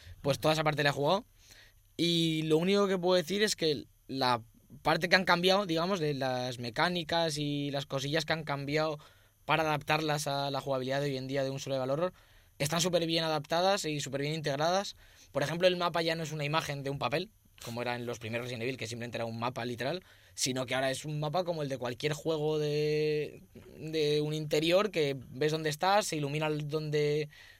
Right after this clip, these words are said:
la última parte que el personaje ha dicho a la que quiere ir, ves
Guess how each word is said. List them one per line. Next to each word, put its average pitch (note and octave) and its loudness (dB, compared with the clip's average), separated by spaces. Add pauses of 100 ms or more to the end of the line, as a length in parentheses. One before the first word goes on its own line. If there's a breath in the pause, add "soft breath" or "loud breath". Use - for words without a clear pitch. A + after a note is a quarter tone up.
(120)
la D#3 2
última D#3+ 0
parte D#3 -2
que D#3+ -2
el D#3 -2
personaje D#3 -4
ha D3+ 0
dicho D#3 -2
a - 0
la D3 -2
que C#3+ -4
quiere D3 0
ir, A3 2
ves D#3 -2